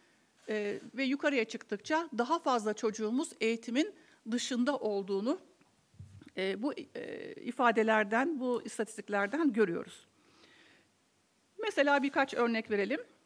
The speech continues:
Yayınlanan istatistiksel verilere göre ilkokullarımızdaki toplam öğrenci sayısı beş milyon beş yüz otuz beş bin, e, ve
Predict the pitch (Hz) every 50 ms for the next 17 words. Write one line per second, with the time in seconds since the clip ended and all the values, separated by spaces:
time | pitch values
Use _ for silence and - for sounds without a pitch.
0 | _ - 262 320 349 415 392 359 330 320 320 285 294 294 - - 311 294 294 277
1 | - 285 - - 277 254 254 240 262 247 262 247 247 247 247 233 233 202 202 269
2 | 415 - - - - - - - - _ _ _ 440 494 - 427 - - 330 285
3 | 302 294 277 277 269 247 262 254 - 254 - 302 294 294 - 370 370 381 - 254
4 | 269 277 277 277 277 277 339 - - 277 233 214 220 - - 302 415 571 587 392
5 | 330 233 233 311 392 392 - - 294 254 226 233 226 220 220 247 285 302 - -
6 | 262 233 - 247 - - 269 240 233 226 269 277 320 294 - - - 220 269 415
7 | 587 - _ _ _ _ _ _ _ _ - _ _ _ _ _ - - 247 240
8 | 233 233 226 226 233 226 - - - - - - 233 262 320 330 - -